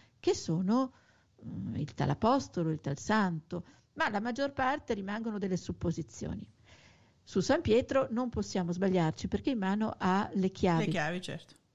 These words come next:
Speaker 1: È molto bella questa cosa, che, eh, Michelangelo abbia voluto comunque rendercelo chiaro. Perché? Perché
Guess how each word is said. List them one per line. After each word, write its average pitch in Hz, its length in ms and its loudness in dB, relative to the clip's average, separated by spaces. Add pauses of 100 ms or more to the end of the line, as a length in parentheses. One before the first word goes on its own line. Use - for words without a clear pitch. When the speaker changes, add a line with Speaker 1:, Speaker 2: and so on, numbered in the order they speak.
(520)
Speaker 1:
È - 80 -4
molto 277 300 2
bella 208 260 2
questa 185 300 -4
cosa, 175 500 0 (320)
che, 247 400 2
eh, 196 220 -2
Michelangelo 220 600 -2
abbia 190 180 0
voluto 214 560 0
comunque 226 440 2
rendercelo 202 720 4 (220)
chiaro. 180 560 4 (380)
Perché? 208 440 0 (320)
Perché - 500 -4